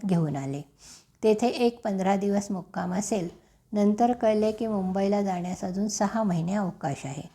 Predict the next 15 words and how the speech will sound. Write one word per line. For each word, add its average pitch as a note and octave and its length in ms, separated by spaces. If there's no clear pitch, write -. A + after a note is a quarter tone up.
म्हणून A3 300
शाळेतला G#3 560
दाखला G3+ 420
न G3 160
काढताच G#3+ 600
पुढचे G#3 380
दिवस G3+ 380
मठातच F3+ 580
पूर्ण D3+ 420
केले. C#3 240
येथे G#3+ 320
मठामध्ये G#3+ 760
खूप - 200
समाधान D#3+ 540
वाटे, C#3+ 440